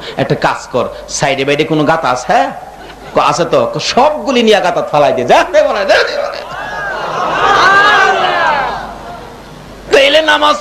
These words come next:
পড়া বাইরনের সময় গুনাহ আছে না নাই? এটার প্রমাণ করবেন কিভাবে? দেখবেন জীবনে নামাজ হয়ে গেছে না তো, খালি কালকার জুমাটা পড়া বাইরেছে। লগের টারে কয়, "কিরে, তোর দি জীবনে দেখছি না নামাজ হইতে, আজ নামাজ আইলি যে?"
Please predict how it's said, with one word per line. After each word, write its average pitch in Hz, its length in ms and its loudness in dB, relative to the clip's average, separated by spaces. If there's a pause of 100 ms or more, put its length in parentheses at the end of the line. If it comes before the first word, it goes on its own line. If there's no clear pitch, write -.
পড়া 294 260 4
বাইরনের 302 500 4
সময় 302 360 0
গুনাহ 277 540 2
আছে 320 440 4
না 269 180 0
নাই? 277 400 2 (880)
এটার 254 200 4
প্রমাণ 226 340 2
করবেন 240 280 0
কিভাবে? 262 360 2 (260)
দেখবেন 170 360 2 (100)
জীবনে 185 320 2
নামাজ 165 200 2
হয়ে 160 80 2
গেছে 160 180 0
না 208 80 4
তো, - 340 4
খালি 208 160 0
কালকার 170 380 0
জুমাটা 147 280 0
পড়া 139 200 2
বাইরেছে। 120 420 -2 (200)
লগের 160 340 4
টারে 127 180 2
কয়, 117 200 0 (300)
"কিরে, 143 340 4 (840)
তোর 151 160 4
দি 165 100 0
জীবনে 190 320 4
দেখছি 160 280 2
না 131 100 4
নামাজ 160 260 2
হইতে, 131 240 2
আজ 123 120 0
নামাজ 135 320 2
আইলি 113 180 2
যে?" 131 200 0